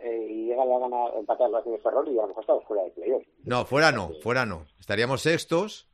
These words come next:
Speaker 1: Fuera.
Speaker 2: pero también perdió
Speaker 1: Sí.
Speaker 2: el Elche, por lo tanto se dieron circunstancias,
Speaker 1: Sí.
Speaker 2: pero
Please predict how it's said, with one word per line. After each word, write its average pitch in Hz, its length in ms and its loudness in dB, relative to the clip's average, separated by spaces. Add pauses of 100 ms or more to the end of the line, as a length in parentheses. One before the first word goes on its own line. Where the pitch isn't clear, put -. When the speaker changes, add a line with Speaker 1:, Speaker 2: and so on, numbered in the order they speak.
Speaker 1:
Fuera. 98 340 -4
Speaker 2:
pero 104 140 0
también 110 260 -2
perdió 117 260 4
Speaker 1:
Sí. 117 40 2
Speaker 2:
el 120 60 0
Elche, 156 400 4
por 120 140 0
lo 107 100 0
tanto 123 400 0
se 120 120 -2
dieron 113 200 2
circunstancias, 131 640 2
Speaker 1:
Sí. - 80 -6
Speaker 2:
pero 151 260 2